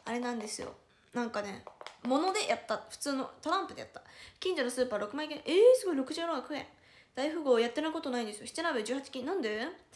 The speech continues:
くっちゃんさん、ハートありがとうございます。リアル七並べ。そう、やったんですよ。でも、サラね、ちょっと七並べね、あんまり上手じゃないんですよね。「さあちゃんの声大好き」って、ありがとうございます。トさん、これ、太田さん。「七並べ当たらない」って。「バーストしちゃった」のポーズ。どん、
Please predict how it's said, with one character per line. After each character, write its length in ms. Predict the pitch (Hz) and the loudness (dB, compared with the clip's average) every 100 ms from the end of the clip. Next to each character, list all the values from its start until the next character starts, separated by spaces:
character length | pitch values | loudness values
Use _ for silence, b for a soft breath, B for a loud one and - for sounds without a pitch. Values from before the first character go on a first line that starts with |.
| B B | B B
く 100 | - | -6
っ 40 | - | 0
ち 60 | |
ゃ 60 | 311 | 0
ん 40 | |
さ 120 | 311 | 0
ん、 40 | 311 | 0
ハ 100 | 269 | -2
ー 40 | |
ト 80 | 285 | -2
あ 20 | |
り 80 | 302 | -4
が 80 | 311 | -2
と 100 | 269 | -2
う 40 | |
ご 60 | 247 | -2
ざ 80 | 262 | -2
い 40 | |
ま 200 | 302 339 | -4 -4
す。 60 | 277 | 0
リ 80 | |
ア 40 | 285 | 2
ル 80 | 320 | 2
七 200 | 311 302 | -2 -2
並 160 | 254 | 0
べ。 180 | 214 - | -2 -4
そ 220 | - 277 | -4 -2
う、 40 | 240 | -2
や 60 | |
っ 40 | 226 | -2
た 120 | 285 | -4
ん 60 | 269 | -4
で 60 | 240 | -6
す 100 | 220 | -2
よ。 60 | |
で 60 | 240 | -2
も、 80 | 240 | -2
サ 120 | 247 | 0
ラ 100 | 370 | 0
ね、 180 | 254 240 | 0 -4
ち 80 | - | -8
ょ 20 | |
っ 40 | - | -14
と 40 | |
七 200 | - 339 | -10 -6
並 160 | 330 247 | -4 -4
べ 60 | |
ね、 260 | 233 120 - _ B B B - | -8 -10 -12 _ B B B -8
あ 60 | |
ん 40 | 247 | -4
ま 80 | 285 | -2
り 60 | |
上 60 | 285 | -4
手 60 | |
じ 120 | 277 247 | -4 -4
ゃ 40 | |
な 60 | 226 | -6
い 40 | |
ん 60 | 214 | -8
で 40 | |
す 80 | - | -14
よ 80 | 120 | -14
ね。 160 | - - | -14 -2
「さ 120 | 349 | 0
あ 60 | |
ち 80 | 381 | 2
ゃ 20 | 302 | 0
ん 40 | |
の 80 | 277 | 2
声 120 | 269 | 2
大 160 | 285 415 | 2 -2
好 100 | - | -4
き」 120 | 285 | -6
っ 60 | 240 | -2
て、 120 | - | -2
あ 60 | - | 0
り 100 | 285 | -2
が 80 | |
と 100 | 277 | -4
う 20 | 233 | -4
ご 80 | |
ざ 80 | 240 | -4
い 40 | 240 | -4
ま 120 | 269 | -4
す。 80 | - | -6
ト 100 | 254 | -6
さ 120 | 226 | -6
ん、 60 | |
こ 80 | 226 | -8
れ、 40 | 220 | -10
太 100 | 233 | -10
田 60 | |
さ 120 | - | -14
ん。 20 | - B B - | -16 B B -10
「七 160 | - | -4
並 120 | 330 247 | -2 -2
べ 40 | |
当 40 | 220 | -2
た 80 | 294 | -2
ら 60 | |
な 140 | 349 320 | -2 -4
い」 40 | |
っ 20 | |
て。 140 | - - B B B B | -6 -18 B B B B
「バ 140 | 233 302 | 4 4
ー 60 | |
ス 80 | 349 | 4
ト 120 | 359 | -2
し 60 | 359 | 2
ち 100 | 370 | 4
ゃ 40 | 381 | 4
っ 100 | 370 | 8
た」 480 | 359 349 339 320 262 | 8 8 6 4 0
の 120 | 240 | -2
ポ 140 | 247 | -6
ー 80 | 226 | -8
ズ。 120 | - - - - | -10 -20 -20 -10
ど 100 | 262 | -6
ん、 100 | 277 | -6